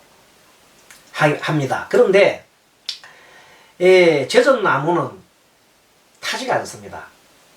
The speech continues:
젖는다는 건 비에 젖는 거지, 비에 젖은 나무는 잘 타지가 않습니다. 그 말은 뭐냐면 잘 타버려야 번뇌가 다 소멸될 건데 번뇌가 많으면은 비에 남은,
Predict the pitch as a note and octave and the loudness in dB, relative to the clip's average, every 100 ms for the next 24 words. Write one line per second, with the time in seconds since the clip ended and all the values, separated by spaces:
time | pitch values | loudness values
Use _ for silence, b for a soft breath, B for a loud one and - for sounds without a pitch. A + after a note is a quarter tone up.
0 | _ - C#3+ E3+ B3+ A#3 E3 C#3 B2+ A#2 | _ -4 0 2 2 0 0 -4 -10 -14
1 | G#2 - F#3 G#3+ A#3 E3 C3 C#3 C3 - | -20 -10 -2 0 0 -2 -2 -4 -6 -2
2 | F3 G3+ F#3 F#3+ F#3 E3 A#2+ C#3 G#2 G2 | 4 4 2 0 -2 -2 -4 -6 -8 -12
3 | - - G#3+ A3 B2+ - - - - D3+ | -14 -8 -6 -4 -6 -8 -14 -16 -10 -2
4 | E3+ E3 C3+ C3 B2+ C3+ B2+ - B B | 0 0 0 -2 -2 -2 -4 -8 B B
5 | B B B B - - E3+ - B3 C4+ | B B B B -4 -2 -2 -2 -2 0
6 | C4 D3+ C#3 - C#3 E3 F#3 - - A#3 | 2 2 0 -4 -4 2 2 2 -4 -6
7 | G3 A#2+ A#2 - A#2 B2 G2+ G2 - _ | -6 -6 -10 -16 -12 -10 -8 -10 -14 _
8 | B B B D#3+ E3+ A3+ C4+ C4 C3+ C#3 | B B B 0 2 4 4 2 -2 -6
9 | C#3 D3+ A#2+ A#2 G#2+ F2+ _ _ _ _ | -8 -8 -10 -12 -16 -20 _ _ _ _
10 | _ _ _ _ _ _ b b b G3 | _ _ _ _ _ _ b b b 0
11 | C4 B3+ F3 F3 F3 F3+ | 2 2 2 0 -2 -6